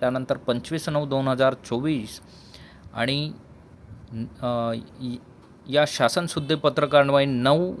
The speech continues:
नऊ दोन हजार चोवीसच्या शासन निर्णयातील अनुक्रमांक सहा येथील उद्योग आधार, उद्योग उद्यम यांच्याकडे नोंदणीकृत असलेले सूक्ष्म, लघु व मध्यम उपक्रमातील एमएसएमई आस्थापनांना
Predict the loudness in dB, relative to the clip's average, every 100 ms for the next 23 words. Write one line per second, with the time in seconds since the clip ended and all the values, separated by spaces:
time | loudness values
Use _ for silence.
0 | -16 -20 -18 -4 -2 0 0 0 2 4
1 | 2 0 -2 0 -2 2 4 4 2 -2
2 | 0 0 2 2 0 0 -2 -2 -2 0
3 | 0 2 2 2 0 -2 -2 2 4 4
4 | 4 0 -2 -4 -4 -12 -18 -20 -20 -20
5 | -20 -12 -10 0 2 2 0 2 2 4
6 | 4 4 2 0 -2 0 -2 2 2 2
7 | 0 2 2 4 2 0 0 2 2 0
8 | 0 -2 0 -2 0 0 0 -2 -6 -6
9 | -2 0 4 2 2 0 0 0 -2 -2
10 | -4 -10 -20 -20 -16 -10 -4 0 2 2
11 | -2 0 0 0 0 -2 -2 -6 -14 -20
12 | -20 -20 -12 -6 2 2 4 2 2 0